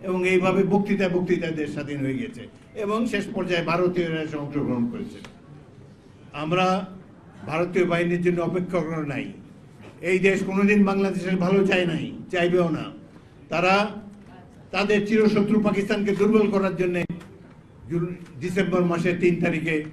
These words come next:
যুদ্ধ ঘোষণা করেছে। তার আগেই আমরা পাক বাহিনীকে, মুক্তি বাহিনী বিভিন্ন যুদ্ধে নয় মাসে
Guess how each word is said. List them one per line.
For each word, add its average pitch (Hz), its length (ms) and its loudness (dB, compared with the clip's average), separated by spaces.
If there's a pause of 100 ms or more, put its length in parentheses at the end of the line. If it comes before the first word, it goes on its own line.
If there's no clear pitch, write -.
(560)
যুদ্ধ 156 260 0
ঘোষণা 143 400 -2
করেছে। 117 340 -8 (340)
তার 180 160 0
আগেই 190 300 2
আমরা 190 420 0 (200)
পাক 180 220 -4
বাহিনীকে, 175 480 -2
মুক্তি 165 320 -4
বাহিনী 175 400 0 (340)
বিভিন্ন 175 400 0
যুদ্ধে 170 640 -2
নয় 165 180 -4
মাসে 170 320 -4